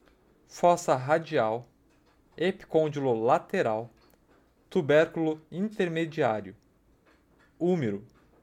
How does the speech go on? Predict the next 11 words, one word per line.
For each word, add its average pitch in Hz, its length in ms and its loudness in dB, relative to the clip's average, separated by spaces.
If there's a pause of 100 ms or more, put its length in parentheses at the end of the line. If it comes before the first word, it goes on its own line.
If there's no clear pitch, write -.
(140)
vista 135 400 -6
cranial, 139 720 -2 (920)
tubérculo 143 560 2
maior, 120 520 0 (760)
tubérculo 131 560 0
menor, 113 600 -4 (960)
tubérculo 139 640 2
intermediário, 135 1080 -4 (1040)
suco - 760 -8
interbercular 156 960 0
medial, 120 640 -2